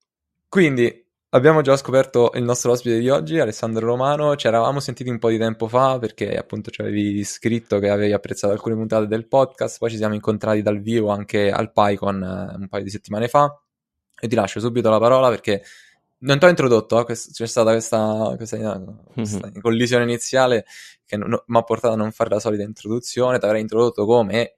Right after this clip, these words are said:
Speaker 1: Alessandro è un data scientist, quindi io in realtà adesso ti lascio subito la parola, ti faccio introdurre, parlaci un po' di quello che fai attualmente, qual è stato il tuo percorso e poi ci spostiamo sull'intervista vera e propria.
Speaker 2: Via, va bene, grazie.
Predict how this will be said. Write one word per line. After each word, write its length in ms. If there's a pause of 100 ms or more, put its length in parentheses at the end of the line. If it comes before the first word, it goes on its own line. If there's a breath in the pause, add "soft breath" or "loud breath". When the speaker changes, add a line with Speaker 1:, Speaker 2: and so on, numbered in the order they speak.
(120)
Speaker 1:
Alessandro 560
è 20
un 80
data 220
scientist, 920 (200 soft breath)
quindi 180
io 300
in 80
realtà 260
adesso 240
ti 60
lascio 260
subito 240
la 80
parola, 320
ti 100
faccio 380 (340 soft breath)
introdurre, 600
parlaci 300
un 120
po' 260
di 300 (160 soft breath)
quello 180
che 80
fai 180
attualmente, 580
qual 100
è 40
stato 200
il 80
tuo 120
percorso 720 (220 soft breath)
e 100
poi 340 (680)
ci 160
spostiamo 520
sull'intervista 640
vera 140
e 60
propria. 380 (1120)
Speaker 2:
Via, 360 (160)
va 120
bene, 340
grazie. 560